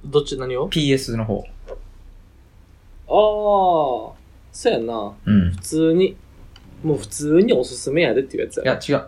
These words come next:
Speaker 2: そっちじゃなくて。あのー、
Speaker 1: え、どういうこと？
Speaker 2: 日曜映画祭の件。
Speaker 1: そうやな、日曜映画祭。
Speaker 2: うん。
Speaker 1: うん。
Speaker 2: い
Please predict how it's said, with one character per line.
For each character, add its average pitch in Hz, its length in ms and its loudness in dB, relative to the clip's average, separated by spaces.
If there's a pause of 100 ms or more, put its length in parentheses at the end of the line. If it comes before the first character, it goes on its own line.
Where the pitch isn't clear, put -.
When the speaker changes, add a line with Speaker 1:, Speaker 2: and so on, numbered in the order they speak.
Speaker 2:
そ - 160 -6
っ - 20 -10
ち 160 100 -6
じ 143 60 0
ゃ 107 40 -2
な 95 100 -4
く 90 80 -14
て。 - 140 -12 (120)
あ - 80 -12
の - 1160 -8
ー、 127 60 -2
Speaker 1:
え、 127 40 0
ど 123 80 0
う - 20 -2
い 127 40 -8
う 127 40 -10
こ - 40 -14
と？ - 100 -12 (260)
Speaker 2:
日 143 120 -2
曜 165 80 4
映 156 60 0
画 143 80 -2
祭 98 220 -4
の 92 100 -8
件。 87 220 -8 (2000)
Speaker 1:
そ - 100 2
う 175 60 6
や 120 80 -4
な、 - 20 -4
日 139 160 -4
曜 156 100 6
映 - 20 4
画 147 100 2
祭。 113 320 -4 (300)
Speaker 2:
う 104 40 2
ん。 90 200 0 (1200)
Speaker 1:
う 131 40 -14
ん。 123 120 -12
Speaker 2:
い 117 60 -14